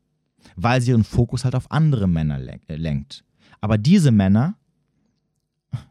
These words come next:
für die bringt sie halt nichts mit, was sie interessant finden, außer halt ihr Aussehen. Aber das Aussehen reicht halt einfach nur, um mit ihr Spaß zu haben. Deswegen ist sie am Ende auch nur eine Spaßfrau.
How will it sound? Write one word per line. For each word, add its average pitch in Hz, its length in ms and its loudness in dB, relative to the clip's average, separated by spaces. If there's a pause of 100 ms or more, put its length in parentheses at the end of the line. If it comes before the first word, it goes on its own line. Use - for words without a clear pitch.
(120)
für - 140 -10
die 131 100 -2
bringt 135 300 0
sie - 100 -8
halt 120 160 -6
nichts - 220 -8
mit, 135 320 -4
was 95 160 -4
sie 101 80 -4
interessant 95 480 -6
finden, - 320 -16
außer 95 260 -8
halt 92 140 -6
ihr 101 100 -6
Aussehen. 92 460 -4
Aber 90 100 -4
das 85 100 -6
Aussehen 107 340 -2
reicht 98 280 -4
halt 110 140 -4
einfach 95 260 -6
nur, 95 120 -2
um 92 80 -2
mit 92 120 -8
ihr 104 60 -10
Spaß 101 340 -12
zu - 120 -18
haben. 76 100 -10
Deswegen 85 240 -6
ist 85 80 -6
sie 101 60 -6
am 85 100 -4
Ende 80 180 -4
auch 73 60 -14
nur 85 100 -6
eine 90 100 -4
Spaßfrau. - 520 -12